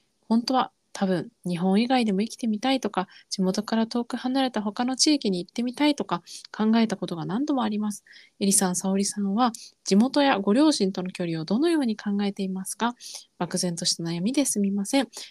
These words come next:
悩みを言葉にする場所を作っていただきありがとうございます。これからも配信楽しみにしています。とのことです。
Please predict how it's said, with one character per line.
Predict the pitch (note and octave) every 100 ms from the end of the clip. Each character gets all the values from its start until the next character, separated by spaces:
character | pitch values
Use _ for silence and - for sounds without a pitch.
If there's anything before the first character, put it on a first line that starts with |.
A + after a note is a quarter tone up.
| _
悩 | F#3+ G3+
み | D4 C#4+
を |
言 | F#3 - A3+
葉 | D#4+
に |
す | B3 A3
る | G3+
場 | G3
所 | -
を | F3+
作 | - C4+
っ |
て | - G#3+
い |
た | G3
だ | F#3
き | _ A3+ -
あ | F#3+
り | A3+
が | A#3+
と | A#3
う | A3+
ご |
ざ | A3 A3
い | A3
ま | C4
す。 | C#4+ - - -
こ | -
れ | F#3
か | F#3+
ら | F#3
も | D#3
配 | E3 F#3+
信 | - A#3+ -
楽 | A#3+ C4
し | D#4+
み | D4+
に | C4 B3+
し |
て | - A#3+
い | A#3
ま | A#3+ D4
す。 | C#4+ -
と | F3+
の | F3
こ | -
と | - F3+
で | G3+ G#3
す。 | G3+ -